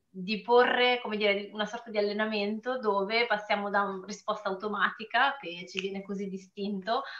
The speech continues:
quando vediamo, sentiamo determinati comportamenti, a invece un, un'azione educativa consapevole basata su un obiettivo di insegnamento che vogliamo dare.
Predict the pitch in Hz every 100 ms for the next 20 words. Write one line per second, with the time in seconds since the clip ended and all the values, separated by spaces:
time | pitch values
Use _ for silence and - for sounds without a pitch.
0 | - - 185 196 190 185 185 190 185 185
1 | 196 208 208 190 190 185 185 185 185 185
2 | 180 180 104 60 - - 190 190 190 185
3 | 190 208 202 220 - 262 214 214 220 185
4 | 202 202 196 240 220 196 190 190 196 -
5 | - - - _ 196 196 190 190 - 226
6 | 214 208 208 - - _ - - 208 190
7 | 208 - 208 - 202 196 240 214 196 226
8 | 240 202 190 196 202 - 214 190 180 180
9 | 196 196 185 202 185 185 185 190 170 180
10 | 196 196 180 170 - 180 - - 185